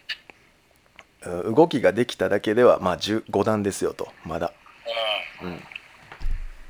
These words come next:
Speaker 1: まあ、自らの価値観を表現し、それがかつ人を魅了して十段と。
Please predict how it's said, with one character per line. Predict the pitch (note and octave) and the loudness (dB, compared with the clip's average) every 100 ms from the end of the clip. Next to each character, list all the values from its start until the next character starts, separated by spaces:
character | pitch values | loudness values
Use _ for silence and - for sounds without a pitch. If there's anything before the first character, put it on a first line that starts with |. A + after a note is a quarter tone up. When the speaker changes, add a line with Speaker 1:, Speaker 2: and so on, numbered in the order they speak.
| - | -8
Speaker 1:
ま | A2 F2+ | -4 -2
あ、 | |
自 | A2 B2+ G2+ | -2 -4 -2
ら | F2 E2 | -2 -2
の | D#2 | -6
価 | - A#2 | -6 -6
値 | G3 | -6
観 | - B2 G#2 B2+ | 2 2 4 2
を | B2 | 2
表 | G#2+ G2 F#2+ F#2+ | 2 0 0 -8
現 | E2+ | -10
し、 | - B2+ - _ | -6 -6 -6 _
そ | - - | -10 -6
れ | C3+ C#3 | -4 2
が | C#3 C3+ - - | 2 2 -2 -12
か | - | -12
つ | - G#2 | -10 -12
人 | - - A2 | -6 4 4
を | A2 | 4
魅 | G#2+ | 4
了 | A2 A2+ | 4 4
し | |
て | - G#2 | 2 0
十 | - F#2 E2 | 2 -2 -2
段 | G#1+ G1+ | -8 -10
と。 | - | -16